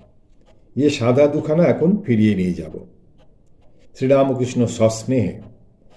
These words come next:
"আমার মনে একটা কিছু হওয়া তোমাদের ভালো না, এ তো আপনার কথা, যখন দরকার হবে বলবো।" মাস্টার বিনীতভাবে,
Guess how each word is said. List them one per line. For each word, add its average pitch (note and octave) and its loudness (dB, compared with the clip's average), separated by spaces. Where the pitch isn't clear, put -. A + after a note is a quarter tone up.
"আমার D#3 2
মনে C#3 4
একটা A#2+ -2
কিছু D3 -4
হওয়া G#2+ 0
তোমাদের C#3 2
ভালো G2 -4
না, - -8
এ B2+ -4
তো C#3+ 2
আপনার B2 0
কথা, F2+ -8
যখন A#2 -2
দরকার G#2+ -2
হবে B2+ 0
বলবো।" F#2 -6
মাস্টার A#2+ 0
বিনীতভাবে, F#2 -4